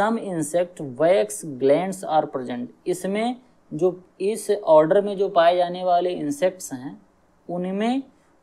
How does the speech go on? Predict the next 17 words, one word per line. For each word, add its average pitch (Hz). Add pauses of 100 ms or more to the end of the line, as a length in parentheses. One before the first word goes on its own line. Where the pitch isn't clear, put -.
कुछ 254
ऐसे 175
भी 240
insect 185
पाए 143
जाते 139
हैं 160
जिनकी 185
body 151
में 170
wax 151
gland 147
पाई 147
जाती 147
है, 156
बोले 151
तो 220